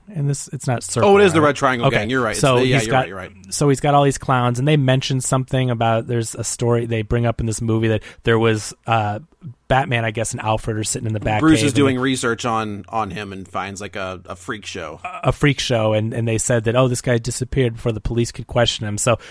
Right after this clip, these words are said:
Speaker 1: the Penguin is being set up as this underground, literally sewer crime boss with a, uh,
Speaker 2: <laughs>
Speaker 1: circus freaks that came from that freak show. Um, and so he explains this whole thing to, to Max Schreck, and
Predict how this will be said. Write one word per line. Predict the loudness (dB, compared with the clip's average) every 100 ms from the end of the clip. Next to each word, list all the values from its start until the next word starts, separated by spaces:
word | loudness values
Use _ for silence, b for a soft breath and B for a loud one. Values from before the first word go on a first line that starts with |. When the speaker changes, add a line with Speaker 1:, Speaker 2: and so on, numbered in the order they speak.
| B
Speaker 1:
the | 0
Penguin | 2 2 2 0
is | 0
being | -2 -2
set | 0 2
up | 4 2 0
as | -2
this | -4 -2
underground, | -2 0 0 0 0 0 0 -2
literally | -2 -2 -2 -4
sewer | -2 -2 0 -2
crime | -4 -4 -2 0
boss | 2 2 0 -6 B B
with | -2 0 2
a, | 0 0
uh, | 0
Speaker 2:
<laughs> |
Speaker 1:
circus | -2 2 2 2 -4
freaks | -2 -4 -4 -6
that | -8
came | -4 -4 -4
from | -2 0 0 0
that | -4 -6
freak | -6 -6 -6
show. | -6 -6 -6 -8 B B
Um, | -2 0 0 -2
and | -2
so | 2
he | 2
explains | 2 -2 0 0 0
this | -2
whole | 0 -2
thing | -2 -4 -2
to, | -2 -4
to | -6 -6
Max | -4 -6 -6 -4
Schreck, | 0 0 0
and | -4